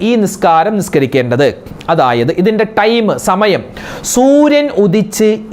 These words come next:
ഇരുപത് മിനിറ്റ് കഴിഞ്ഞ്, സൂര്യൻ ഉ-, ഉദിക്കുന്നത് ഏകദേശം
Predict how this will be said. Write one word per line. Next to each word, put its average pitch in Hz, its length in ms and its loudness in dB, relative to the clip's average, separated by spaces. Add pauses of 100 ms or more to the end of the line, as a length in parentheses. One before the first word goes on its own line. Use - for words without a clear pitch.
(120)
ഇരുപത് 233 460 2
മിനിറ്റ് 180 360 2
കഴിഞ്ഞ്, 123 360 0
സൂര്യൻ 233 360 2 (140)
ഉ-, 196 180 2
ഉദിക്കുന്നത് 185 540 0 (760)
ഏകദേശം 185 480 2